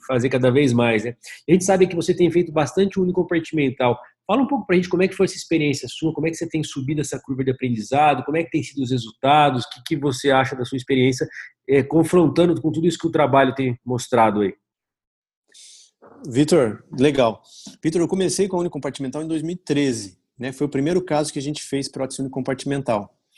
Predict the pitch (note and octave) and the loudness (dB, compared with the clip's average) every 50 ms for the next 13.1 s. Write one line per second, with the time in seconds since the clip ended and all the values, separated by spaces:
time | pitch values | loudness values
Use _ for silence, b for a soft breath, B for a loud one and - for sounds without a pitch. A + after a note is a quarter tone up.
0 | b b b b b b b _ - D3 G3 A#3 A3 F3+ - F#3+ F#3+ E3 D3 C#3+ | b b b b b b b _ 2 4 4 4 4 2 2 0 0 2 2 2
1 | D#3+ G3 G3 E3 C#3+ C3+ D#3+ D#3 - C#3 B2+ D3+ E3 E3+ D#3 - - E3+ F3+ E3+ | 0 0 -2 -2 -2 -2 -4 -6 -8 -8 -8 -6 -6 -8 -8 -8 -6 -6 -4 -2
2 | F3+ F3+ F3+ - - E3 C3 B2+ B2 B2+ B2+ B2+ B2 B2+ C#3+ E3+ F3 D#3 _ - | -4 -4 -4 -4 -6 -6 -6 -6 -6 -6 -4 -4 -2 -2 -2 -2 -2 -4 _ -8
3 | B2+ A#2 A#2 A#2 A#2 A#2+ - - B2 A#2+ B2 C3 B2+ - C3+ B2 C3+ C#3+ C3+ C#3+ | -8 -8 -6 -6 -8 -8 -4 -2 0 2 2 0 0 -2 0 2 4 4 6 6
4 | D3 C#3+ B2+ A#2+ C3 B2 A#2+ - B2+ A#2+ B2 A#2+ - - C3 C3 B2 - A2+ G#2 | 6 4 4 4 4 2 2 0 -2 -2 -4 -4 -2 0 0 0 -2 -2 -4 -6
5 | G#2 - _ _ _ _ - - D#3+ F#3+ F3+ C3+ D3 C#3+ C#3 C#3 B2+ - B2+ A#2+ | -6 -8 _ _ _ _ -4 0 2 4 4 6 4 4 4 2 2 2 2 2
6 | A2+ A2 G2+ - - - b b b b b b b b - A#2+ A#2+ A#2+ A#2 A#2 | 2 2 -2 -6 -10 -12 b b b b b b b b -2 0 0 2 2 0
7 | A#2 A2+ G#2+ A2 B2+ D3 D#3+ D#3 D3 - C3+ A#2 - - D#3 D3 C3 B2+ C#3 D#3 | 0 0 0 2 2 2 2 2 0 -2 -6 -6 -4 0 0 2 2 2 2 2
8 | D3+ B2+ G#2+ B2+ C3+ C3+ C3+ - - A#2+ A#2 C3 B2 B2 B2 C3+ D3+ D#3+ D3+ - | 0 0 -2 -2 -4 -4 -6 -6 -6 -4 -4 -2 -2 0 0 2 2 0 0 -2
9 | - - B2 B2 A2+ - B2+ B2 G#2+ B2 A2 - A#2+ A#2 - A#2 A2+ A2 G#2+ - | -6 -6 -6 -6 -6 -6 -6 -6 -6 -8 -8 -10 -10 -8 -8 -8 -8 -6 -2 -2
10 | A#2 C3 E3+ G#3 - _ _ B B B B B B B B B _ - B2+ B2 | 0 0 -2 -4 -6 _ _ B B B B B B B B B _ -4 0 0
11 | B2 B2 A#2+ A#2+ A#2+ B2 B2+ - - D#3 D#3 E3+ D#3+ E3+ E3+ E3+ G3 A3 A#3 F#3 | 2 2 2 0 0 -2 -6 -6 -4 -2 -2 0 0 0 0 2 2 2 0 0
12 | - - C3+ B2+ C#3 D3 B2 C3+ E3+ F#3 F3+ - C#3+ C3 B2 A2 - - - - | -2 -2 -4 -4 -4 -4 -2 -2 -2 -2 -2 -2 -4 -4 -4 -4 -6 -8 -10 -10
13 | - | -12